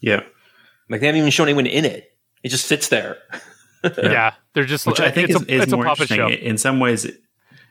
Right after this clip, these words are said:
Speaker 1: it actually, it would serve the story better in a way if he never shows up, because it just shows how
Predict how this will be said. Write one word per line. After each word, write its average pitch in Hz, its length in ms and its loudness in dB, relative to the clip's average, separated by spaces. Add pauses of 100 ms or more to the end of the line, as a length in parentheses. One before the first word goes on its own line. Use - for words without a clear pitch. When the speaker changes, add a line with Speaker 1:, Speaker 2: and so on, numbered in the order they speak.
Speaker 1:
it 113 360 2
actually, 113 680 0 (180)
it - 60 -4
would 107 140 0
serve 107 420 2
the 101 80 -4
story 98 400 2
better 95 400 0
in 127 140 0
a 120 60 0
way 117 240 2
if 107 80 -2
he 107 120 -2
never 92 280 0
shows 92 280 -4
up, - 320 -2
because 92 200 -8
it 92 40 -6
just 101 160 -2
shows 98 220 0
how 92 380 0